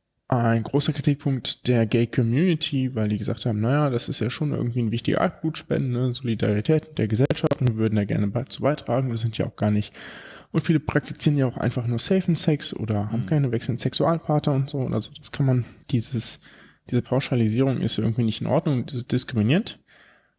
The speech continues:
Speaker 1: Und deswegen, dementsprechend haben sich damit einige befasst, unter anderem die Bundesärztekammer hat gesagt, "Na ja, gut, wenn ihr zwölf Monate auf Sex verzichtet,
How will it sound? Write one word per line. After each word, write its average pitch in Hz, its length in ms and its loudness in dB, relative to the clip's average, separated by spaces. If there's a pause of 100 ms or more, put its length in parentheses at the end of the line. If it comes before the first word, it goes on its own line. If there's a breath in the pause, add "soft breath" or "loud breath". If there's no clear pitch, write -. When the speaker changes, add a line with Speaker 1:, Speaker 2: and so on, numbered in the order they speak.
(120)
Speaker 1:
Und 139 220 0
deswegen, 131 520 2 (520)
dementsprechend 131 760 0
haben 120 120 0
sich - 340 0
damit 107 360 0
einige 156 260 2
befasst, 139 420 -2
unter 123 220 0
anderem 113 180 2
die 107 60 0
Bundesärztekammer 131 640 0
hat - 140 -2
gesagt, 113 240 0
"Na 113 140 4
ja, 110 60 2
gut, 156 300 -4 (560 loud breath)
wenn 123 160 2
ihr 139 120 6
zwölf - 360 0
Monate 110 320 2
auf 110 120 -4
Sex - 200 0
verzichtet, - 580 -2